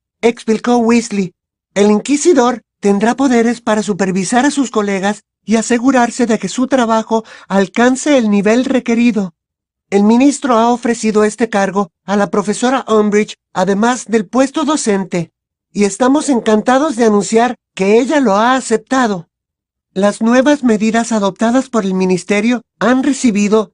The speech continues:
el entusiasta apoyo de los padres de los alumnos de Hogwarts. Estoy mucho más tranquilo desde que sé que Dumbledore estará sometido a una evaluación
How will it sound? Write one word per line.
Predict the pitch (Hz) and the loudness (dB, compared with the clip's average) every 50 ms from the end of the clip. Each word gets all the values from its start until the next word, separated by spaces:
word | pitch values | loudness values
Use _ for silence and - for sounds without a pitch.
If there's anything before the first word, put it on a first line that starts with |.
| _ - | _ -4
el | - 196 190 190 | 0 0 2 2
entusiasta | 190 190 185 - 202 190 185 - - 254 285 285 - - 294 285 | 2 0 0 -2 -2 -2 -2 0 0 0 0 0 0 0 0 0
apoyo | 277 277 220 214 220 202 240 233 214 | 0 0 0 0 0 2 0 0 0
de | 208 185 | 0 0
los | 190 190 - - | -2 -2 -2 -2
padres | 214 214 214 233 240 269 220 - | -2 -2 -2 0 -2 -2 -2 -4
de | - 208 | -4 -2
los | 196 202 185 - | -2 -2 -2 0
alumnos | 196 202 208 214 214 220 220 214 | 0 0 0 0 0 0 0 0
de | - 220 | -2 -4
Hogwarts. | 220 233 233 226 196 208 214 196 - - - _ _ _ _ _ _ _ _ _ _ _ _ - | -2 -2 -2 -2 -2 -4 -6 -6 -8 -12 -20 _ _ _ _ _ _ _ _ _ _ _ _ -6
Estoy | 208 208 208 - 262 240 | -6 -2 0 2 4 4
mucho | 233 240 269 269 - 302 | 4 4 2 2 2 2
más | 277 269 269 262 | 2 2 2 0
tranquilo | - 269 262 254 247 - 226 226 220 220 226 226 - _ _ - | 0 -2 -2 -2 -2 -2 0 0 2 2 2 0 -2 _ _ -6
desde | 165 196 175 - 202 180 | -6 -4 -4 -4 -4 -4
que | 196 202 | -4 -6
sé | 196 - 254 247 254 | -4 -2 -2 -2 0
que | - 285 285 | 0 0 0
Dumbledore | 214 240 233 226 226 233 208 233 226 220 202 | 2 0 0 0 0 0 0 0 0 0 -2
estará | 185 - - 196 202 233 240 | -4 -2 -2 0 0 0 0
sometido | - 285 262 247 247 240 220 208 202 202 202 190 _ - | 0 2 2 2 0 -2 -2 -2 0 0 -2 -4 _ -4
a | - 180 202 | -2 0 2
una | 226 247 277 294 | 2 2 2 2
evaluación | 269 254 214 202 190 190 180 175 - 214 226 240 233 | 2 2 0 0 0 0 -2 -2 -2 -2 0 0 0